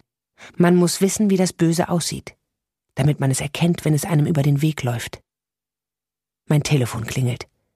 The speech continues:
Der Faller ist dran. "Guten Morgen, alter Mann", sage ich. "Scheiß Morgen", sagt er.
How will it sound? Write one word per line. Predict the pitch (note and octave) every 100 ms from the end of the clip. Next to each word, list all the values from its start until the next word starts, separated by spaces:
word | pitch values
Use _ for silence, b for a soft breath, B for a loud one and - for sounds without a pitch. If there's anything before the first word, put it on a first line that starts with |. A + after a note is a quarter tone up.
| _ _ _ -
Der |
Faller | D3+ F#3 D3
ist | C3 -
dran. | D3 C3 B2+ _ _ _ _ _ _ _ _ _ -
"Guten | F#3 G3+
Morgen, | G#3 A3+ A#3+
alter | C#3+ C#3+ C3+
Mann", | C3+ C#3 - _ _ -
sage | C#3+ C#3 C#3
ich. | B2+ - _ _ _ _ _ _ -
"Scheiß | - C#3+ A#2+
Morgen", | A#2+ A2 G#2+ G#2+
sagt | - A#2 -
er. | C#3+ A#2